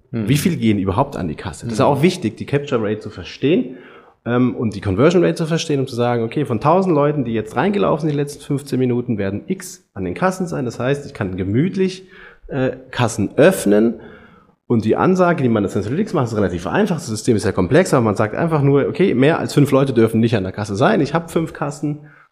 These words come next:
Speaker 2: Wie viele brauche ich in fünf Minuten?
Speaker 1: Mhm.
Speaker 2: Wie die Information zum Händler kommt, das kann über die Sense Analytics App passieren, das kann über die Smart, ähm, Watch App funktionieren, aber auch natürlich über ganz normal Digital Signage oder über ein Piepen, über ein Licht, wie auch immer.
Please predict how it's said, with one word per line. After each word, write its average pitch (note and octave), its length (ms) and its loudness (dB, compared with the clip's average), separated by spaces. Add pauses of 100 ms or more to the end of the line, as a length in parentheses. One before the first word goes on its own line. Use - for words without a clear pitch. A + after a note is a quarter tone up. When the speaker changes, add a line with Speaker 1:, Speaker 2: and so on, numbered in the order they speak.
(300)
Speaker 2:
Wie B2 200 4
viele C3 200 6
brauche F#2 320 0
ich F#2 140 -6
in F#2 120 -6
fünf E2+ 220 -4
Minuten? D2 380 -6
Speaker 1:
Mhm. G2 320 -6
Speaker 2:
Wie A#2 240 0
die C#3+ 100 6
Information G#2+ 640 0
zum F2 160 -4
Händler D3+ 300 0
kommt, D3+ 320 -2
das - 140 -14
kann F#2 160 -4
über F2+ 400 -8 (340)
die F#2 60 -14
Sense F#2 260 -6
Analytics F#3 240 0
App - 160 -6
passieren, C#3+ 480 -4
das G#2 100 -4
kann - 140 -6
über D#2+ 140 -6
die - 80 -14
Smart, - 420 -2 (640)
ähm, A#2 380 -4 (200)
Watch A2 540 0
App C3+ 160 0
funktionieren, A#2 720 0
aber F2+ 240 0
auch F#2+ 80 2
natürlich G2 200 -2
über F2+ 140 -2
ganz F2 220 -4
normal E2 220 -2
Digital F2+ 320 -4
Signage A2 420 2
oder F2 100 0
über E2+ 120 -2
ein G#2+ 160 -2
Piepen, C#3 280 0
über G#2 160 0
ein A#2 120 4
Licht, C3 320 2
wie B2 120 4
auch A#2+ 80 4
immer. G#2+ 200 2